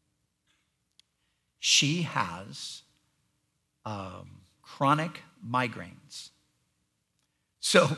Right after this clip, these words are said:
<laughs> this lady approaches her, says, um, "Hi,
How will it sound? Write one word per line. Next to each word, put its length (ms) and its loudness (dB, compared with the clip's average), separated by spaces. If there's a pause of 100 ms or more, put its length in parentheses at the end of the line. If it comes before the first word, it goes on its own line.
<laughs> 80 -20
this 240 8
lady 320 4
approaches 520 2
her, 240 -6 (800)
says, 520 4
um, 180 -4
"Hi, 600 -2